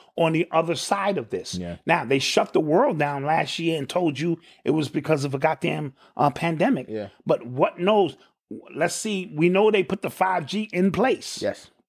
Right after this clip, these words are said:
Speaker 1: Right? We know that
Speaker 2: Yeah.
Speaker 1: happened. Uh, we know the satellites from Elon Musk have been going up every day. Satellites everywhere now.
Speaker 2: He
Speaker 1: We
Speaker 2: just, he just, uh, one of his, uh, rockets just exploded. It came down, landed. It went up, came down, landed, then exploded.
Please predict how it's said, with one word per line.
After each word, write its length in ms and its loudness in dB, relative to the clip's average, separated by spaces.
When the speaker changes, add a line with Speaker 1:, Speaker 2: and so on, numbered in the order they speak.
Speaker 1:
Right? 200 0
We 100 2
know 240 2
that 180 2
Speaker 2:
Yeah. 80 -4
Speaker 1:
happened. 480 -4
Uh, 300 2
we 120 2
know 200 2
the 120 -4
satellites 680 0
from 280 -10
Elon 440 0
Musk 420 -2
have 180 0
been 160 -2
going 320 4
up 220 0
every 340 0
day. 320 0
Satellites 680 0
everywhere 480 -2
now. 300 -14
Speaker 2:
He 80 2
Speaker 1:
We 60 4
Speaker 2:
just, 180 4
he 80 4
just, 200 0
uh, 180 2
one 180 0
of 80 -2
his, 260 -2
uh, 240 -2
rockets 320 -2
just 140 -16
exploded. 400 -8
It 100 -8
came 220 2
down, 280 2
landed. 420 0
It 40 0
went 180 4
up, 200 0
came 280 -4
down, 200 2
landed, 360 -6
then 140 -8
exploded. 440 -12